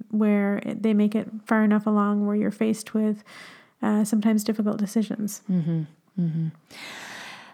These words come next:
Speaker 2: My husband and I, we, uh, did look at a lot of clinics,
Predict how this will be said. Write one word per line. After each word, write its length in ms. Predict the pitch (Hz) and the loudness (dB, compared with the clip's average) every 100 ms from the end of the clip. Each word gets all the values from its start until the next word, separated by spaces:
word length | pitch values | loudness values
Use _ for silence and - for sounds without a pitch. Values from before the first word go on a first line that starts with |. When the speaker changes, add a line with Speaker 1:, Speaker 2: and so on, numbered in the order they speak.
| _ 302 | _ 0
Speaker 2:
My 300 | 185 180 175 | 4 6 4
husband 400 | 170 208 208 220 | 4 4 4 6
and 100 | 170 | 4
I, 300 | 151 165 180 | 2 2 0
we, 720 | 175 175 165 165 160 160 160 | 0 2 2 2 0 0 -2
uh, 300 | 151 151 160 170 185 165 | -2 -4 -4 -4 -6 0
did 380 | 170 165 160 170 | 2 2 0 0
look 380 | 160 160 - - - | 0 0 -8 -10 -4
at 320 | 156 - - - | -4 -6 -6 0
a 80 | |
lot 180 | 156 147 | 2 2
of 100 | 165 | 0
clinics, 540 | - 165 202 - - | -2 0 0 0 -4